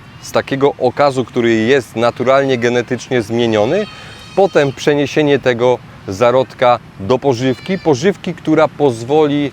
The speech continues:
się rozwinąć temu zarodkowi, ponieważ, e, w przypadku tego orzecha ta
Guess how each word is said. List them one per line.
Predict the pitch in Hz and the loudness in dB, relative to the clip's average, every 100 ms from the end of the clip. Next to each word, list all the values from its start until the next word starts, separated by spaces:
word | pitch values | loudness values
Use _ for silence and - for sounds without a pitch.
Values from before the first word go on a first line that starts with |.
| - | -10
się | - 139 | -2 2
rozwinąć | 135 120 117 135 123 107 | 4 2 2 2 2 0
temu | 120 104 101 | -2 0 0
zarodkowi, | 98 98 92 110 98 98 | 2 2 0 -2 -2 -2
ponieważ, | 107 110 110 120 - - - - | -2 0 0 -2 -4 -20 -20 -8
e, | 117 117 | -2 -2
w | - | -4
przypadku | - 123 143 120 - 139 117 - - - | -8 -2 -2 -2 -2 -2 -4 -10 -10 0
tego | 139 139 143 | 0 2 0
orzecha | 135 113 131 113 147 190 - - - - - - - - | 0 0 0 2 2 2 -2 -14 -20 -20 -20 -20 -8 0
ta | 139 147 | 4 4